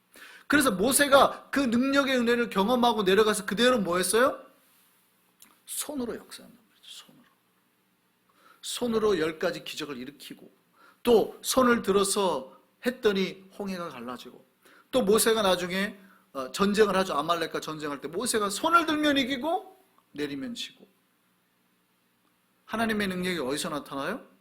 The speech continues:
손에서 나타난다. 하나님의 능력이 어디서 온다고요? 손은 뭐예요? 능력의 통로입니다. 능력의 통로. 하나님께서 능력을 베푸시는 통로란 뜻이에요.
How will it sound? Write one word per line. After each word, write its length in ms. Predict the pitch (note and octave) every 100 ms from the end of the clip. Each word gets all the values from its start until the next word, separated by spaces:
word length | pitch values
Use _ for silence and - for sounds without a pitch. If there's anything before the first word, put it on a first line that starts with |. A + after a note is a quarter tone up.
| _ _ _ _ _ _ _ -
손에서 400 | - F3+ - -
나타난다. 440 | - - A#3 G3+ _ _ _ _ _ _ _ _ _ _ _ _ _ _ _ _ _ _ _ _ _ _ _ _
하나님의 340 | - A3 A3+ G3+
능력이 300 | G3+ G#3 F#3+
어디서 280 | E3 F#3
온다고요? 600 | F#3 E3+ D#3+ F3 A3+ - - _ _ _ _ - - - _ _ - A3+
손은 300 | A3 C4+ C4
뭐예요? 640 | G#3+ G#3 G#3+ F#3 B2 - _ _ _ - - _
능력의 480 | C#3 C#3+ D#3+ D#3 C#3
통로입니다. 460 | C3+ C#3 C3 - -
능력의 420 | - A2+ - - _
통로. 200 | _ - _ _ _ _ _ - -
하나님께서 640 | - B3+ C#4 D4 B3 B3+ B3
능력을 480 | G3+ A3+ B3 C4 B3
베푸시는 800 | A3 A3 G3+ - G#3+ A#3 F#3 -
통로란 540 | C#4+ D4+ G4+ G4+ A3
뜻이에요. 420 | F#3 - - A2+